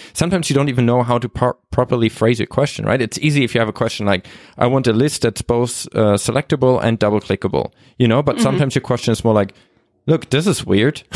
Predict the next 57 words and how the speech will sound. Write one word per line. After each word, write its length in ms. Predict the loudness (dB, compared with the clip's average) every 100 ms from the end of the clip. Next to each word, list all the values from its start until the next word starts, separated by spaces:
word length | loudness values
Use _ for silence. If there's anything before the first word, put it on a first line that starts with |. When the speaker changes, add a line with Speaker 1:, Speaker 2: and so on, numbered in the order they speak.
| -2 0
Speaker 2:
Mm-hmm, 120 | 2 2 2 0
mm-hmm. 160 | 2
Speaker 1:
You 80 | 2
know, 120 | 2 2
it's 120 | 0
not 140 | 0 2
really 200 | 2 2
that 140 | 2
you 80 | 0
have 340 | 0 2 2 0
a, 140 | -2 -6 -2
you 140 | 0
can't 280 | 2 2 0
even 240 | 0 -2 -2
formulate 580 | 0 2 4 4 2 0
that 140 | -4
question 540 | -2 -2 -2 -8 -10 -6
properly. 580 | -2 -2 -2 -6 -10 -6
Speaker 2:
Yeah. 220 | -2 -2
Speaker 1:
Sometimes 380 | -2 -2 0 0
you 60 | 0
even 160 | 2 2
look 160 | 0
at 100 | -2
the 60 | 0
labs 220 | 0 0
and 60 | 0
you're 80 | -2
like, 120 | -2 _ _ -20 _
"I 60 | -20 -16
guess 340 | -8 -2 -2 0
it 60 | 0
might 240 | 2 0
be 80 | -2
core 220 | -2 -2
data 260 | 0 2 2
related, 440 | 2 2 0 0 2
but 140 | 4
Speaker 2:
Yeah, 120 | 4
Speaker 1:
I'm 60 | 2
not 140 | 2
even 120 | 0
Speaker 2:
yeah. 120 | 0 0
Speaker 1:
sure." 400 | 0 0 -2 -10 -20 -20 -4
Speaker 2:
Yeah, 160 | 0 2
Speaker 1:
I 20 |
think 120 | 2 2
Speaker 2:
and 100 | 2
I 120 | 2
Speaker 1:
that's 160 | 2 2
Speaker 2:
found 200 | 2 2
that 140 | 0
many 200 | 0 0
times, 360 | 0 -2 -4 -6
like, 200 | -8 -2
I 200 | 0 2
wouldn't, 500 | 2 0 0 -4 -8